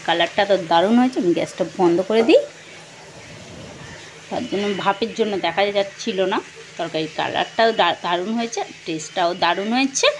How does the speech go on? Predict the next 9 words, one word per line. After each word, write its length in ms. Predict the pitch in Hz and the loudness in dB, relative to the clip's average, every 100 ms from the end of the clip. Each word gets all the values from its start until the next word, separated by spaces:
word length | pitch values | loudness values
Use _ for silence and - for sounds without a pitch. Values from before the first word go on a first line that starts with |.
| - - - - | -6 -18 -16 -12
তোমরা 240 | 214 147 | -8 -6
দেখো, 340 | 135 - - 339 | -6 -4 0 0
তোমরা 240 | 214 165 160 | 0 -2 -4
দেখে 440 | 160 170 196 415 523 - - - - | -4 -6 -2 0 0 -4 -18 -14 -2
এরকমভাবে 540 | 190 190 185 180 156 | 0 2 2 0 2
বাড়িতে 380 | 170 170 180 208 | 2 0 0 0
বানাবে, 400 | 185 180 233 359 571 - - - | 2 0 0 2 2 0 -14 -4
তাহলে 280 | 185 165 185 | 0 0 -2
দেখবে 260 | 185 185 | -2 0